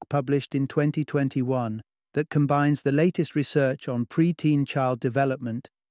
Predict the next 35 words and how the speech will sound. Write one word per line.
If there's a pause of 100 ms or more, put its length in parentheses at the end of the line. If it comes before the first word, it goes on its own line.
(120)
with
a
pragmatic, (240)
data-driven
framework
for
parenting. (920)
Oster, (360)
a
respected
economist, (340)
best-selling
author, (420)
and
professor
at
Brown
University, (400)
with
a
P
H
D
from
Harvard, (540)
guides
parents
through
the
complex
task
of
making
informed
decisions